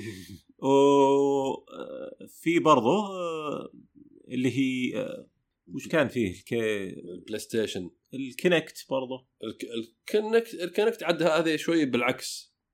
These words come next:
Speaker 2: كينكت إنك، آه، إنها تسوي موشن
Speaker 1: ممكن
Speaker 2: سنسور
Speaker 1: ه-،
Speaker 2: لك.
Speaker 1: ممكن، ممكن كينكت ما هو ذا، بس بلاي ستيشن.
Speaker 2: بس نوعًا ما تعتبر ضمن الو-، يعني نوعًا ما
Speaker 1: ضمن.
Speaker 2: الواقع الافتراضي يعني،
Speaker 1: يعني
Speaker 2: ها.
Speaker 1: أنت تدخل نفسك في واقع ما أدري
Speaker 2: مم.
Speaker 1: شلون، يعني فيها يعني،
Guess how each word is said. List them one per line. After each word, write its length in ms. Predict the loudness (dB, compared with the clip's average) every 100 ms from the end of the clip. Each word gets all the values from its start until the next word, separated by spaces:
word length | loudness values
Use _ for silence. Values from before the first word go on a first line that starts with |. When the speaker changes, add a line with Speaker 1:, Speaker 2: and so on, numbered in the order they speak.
| _ _ _
Speaker 2:
كينكت 380 | -6 -6 -6 -8
إنك، 280 | -6 -6 -8
آه، 400 | -20 -18 -18 -20 -20 _ _ _ _ _ -16 -10
إنها 180 | -6 -6
تسوي 320 | -2 0 2
موشن 220 | 4 6
Speaker 1:
ممكن 240 | 8 8 6
Speaker 2:
سنسور 220 | 6 6
Speaker 1:
ه-، 20 |
Speaker 2:
لك. 100 | 6
Speaker 1:
ممكن، 380 | 4 4 4 4
ممكن 340 | 4 4 2
كينكت 420 | 2 2 2 0 -4
ما 100 | -4
هو 240 | -2 -4
ذا، 200 | -4 -2
بس 220 | -2 -2 -6
بلاي 320 | -2 4 4
ستيشن. 460 | 6 4 4 -2
Speaker 2:
بس 180 | 2 4
نوعًا 240 | 6 8 8
ما 200 | 8 6
تعتبر 460 | 4 0 2 2
ضمن 280 | 4 2 2
الو-، 500 | 2 0 -2 -6 -2
يعني 120 | 6
نوعًا 200 | 8 8
ما 60 | 6
Speaker 1:
ضمن. 160 | 8
Speaker 2:
الواقع 300 | 8 6 4
الافتراضي 540 | 0 0 2 2 2 0
يعني، 200 | -2 0
Speaker 1:
يعني 180 | 2 4
Speaker 2:
ها. 80 |
Speaker 1:
أنت 140 | 4 4
تدخل 360 | 4 4 6
نفسك 300 | 4 2 0
في 100 | -2
واقع 500 | 2 4 4 2 0 -6
ما 180 | -4 -2
أدري 100 | -2
Speaker 2:
مم. 60 |
Speaker 1:
شلون، 360 | -4 -2 -4 -4
يعني 260 | -4 -4 0
فيها 440 | 4 6 6 4
يعني، 400 | 2 0 -6